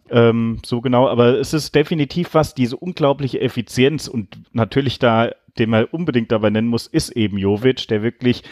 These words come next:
gerade natürlich bei so einem Spiel dann fast jeder Schuss ein Treffer, das ist halt schon geil und diese Effizienz ist uns,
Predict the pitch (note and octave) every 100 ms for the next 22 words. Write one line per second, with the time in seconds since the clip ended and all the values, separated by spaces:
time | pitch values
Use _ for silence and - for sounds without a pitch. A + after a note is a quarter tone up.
0 | - _ - G#2 G#2+ A2+ A2 A#2 - G#2
1 | A2+ A#2 A#2 - B2 A#2 A2+ A2 - A#2
2 | A#2+ A#2 C3 A#2 G#2+ F#2+ A2 - C#3 C#3
3 | - - - _ - F#2 - - A#2 A2
4 | - A#2+ G#2 F#2 A2 F#2 E2 F#2+ G2 -
5 | C#3 C3+ B2 C3 B2 - C3 D#3 D3 C3+
6 | B2+ -